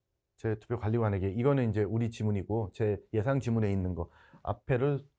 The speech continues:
뒤를 요렇게 바꿔놓은 거 어쨌든 적중이잖아요. 근데 우리는 제외투표관리관은으로 해놓고 후단 지문을 책임위원으로 바꿔놨어요. 이게 하이라이트였습니다. 이것 때문에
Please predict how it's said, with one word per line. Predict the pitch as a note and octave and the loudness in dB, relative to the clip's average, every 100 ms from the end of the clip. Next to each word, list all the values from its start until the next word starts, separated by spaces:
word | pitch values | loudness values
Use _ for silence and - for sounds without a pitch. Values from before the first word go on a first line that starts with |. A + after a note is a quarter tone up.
| _ - | _ -6
뒤를 | A#2+ A2 C3+ A2 - | -4 -2 -2 -4 -4
요렇게 | A#2 C3 - | -4 -2 -4
바꿔놓은 | B2 G2+ A#2+ G#2+ G2 | -4 -2 -2 -2 0
거 | G#2+ | 0
어쨌든 | A2 G#3 F#3 | 0 0 0
적중이잖아요. | A#2 A2+ E3 C3+ G#2 G2+ D3 _ _ _ _ | -2 -2 -2 0 0 0 -2 _ _ _ _
근데 | A#2 B2 E3 F3 _ | 0 4 4 0 _
우리는 | G#2+ A#2 A#2+ D#3+ G3 - _ - | -2 0 2 0 -2 -10 _ -4
제외투표관리관은으로 | B2 B2+ B2 C3 A2+ A2 A2+ B2 E3+ A2+ G#2+ A#2 | 0 0 -2 -4 0 0 0 2 0 0 0 0
해놓고 | C3+ - E3 F#3 F#3 | -2 0 4 4 4
후단 | F#3 G3+ E3 | 4 4 4
지문을 | B2 A2 D#3+ G3 - _ | 2 4 6 4 2 _
책임위원으로 | - G#3+ G3 E3 G#3 G3 B2+ B2 C3 F3+ - A2+ A2 | 2 4 4 4 2 2 2 4 6 6 6 2 2
바꿔놨어요. | G2 - A2+ - F2+ F2+ _ - - | 0 -2 -4 -4 -4 -6 _ -20 -10
이게 | G#2 A2 C#3 D#3+ F3 F3 - - _ _ _ _ _ _ - _ - - _ _ _ _ _ _ _ _ - | -6 -2 4 6 6 2 -6 -20 _ _ _ _ _ _ -20 _ -20 -20 _ _ _ _ _ _ _ _ 0
하이라이트였습니다. | D3+ D#3 C3 A#2 - A#2 A#2 A#2 G#2 - F2+ F#2 F2+ | 2 4 4 2 -2 0 0 -2 -4 -4 -6 -6 -4
이것 | A#2 D3 D3 | 2 4 4
때문에 | D3 C3+ B2+ B2+ B2 | 2 4 6 6 4